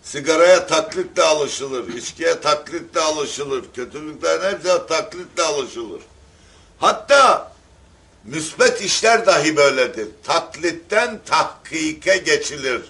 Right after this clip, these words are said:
Çocuk anasını babasını taklit ederek namaza durur, yatar kalkar, yalan yanlış. Taklitle başlar. Taklit bir büyük faktördür insanda, büyük bir temayüldür.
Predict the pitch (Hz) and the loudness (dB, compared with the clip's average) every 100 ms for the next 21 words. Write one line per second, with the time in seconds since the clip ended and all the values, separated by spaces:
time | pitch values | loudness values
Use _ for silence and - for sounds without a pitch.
0 | _ _ _ _ _ _ 147 151 202 - | _ _ _ _ _ _ -6 -4 -4 -4
1 | 151 156 151 170 185 165 156 151 - 180 | -2 -2 -4 -6 -6 -4 -2 -2 -4 -8
2 | 185 147 151 - 180 185 190 196 202 170 | -10 -4 -2 -2 -6 -4 -4 -2 0 0
3 | - 135 147 151 180 175 151 120 110 139 | -2 -6 -4 0 0 0 -4 -6 -2 -2
4 | 160 170 - 151 156 151 147 131 143 151 | 0 -2 -2 -6 -4 -4 -4 2 2 2
5 | 156 151 151 143 - - _ _ _ _ | 0 -4 -6 -10 -12 -18 _ _ _ _
6 | _ - _ _ _ _ _ _ _ - | _ -20 _ _ _ _ _ _ _ -2
7 | 147 - 226 160 214 190 156 - 143 123 | -2 -2 -10 -2 2 6 4 4 0 0
8 | - 139 139 247 208 - - 123 143 123 | 0 -2 -2 -8 -8 -14 -18 -14 -12 -4
9 | 185 214 - 139 143 - 165 - 165 165 | -2 -2 -2 0 0 -4 2 2 2 -6
10 | 131 135 131 117 139 135 127 110 139 156 | -8 -12 -14 -6 -6 -4 -6 -6 -10 -8
11 | 160 156 143 143 147 196 254 254 226 | -10 -2 0 2 2 2 0 -4 -6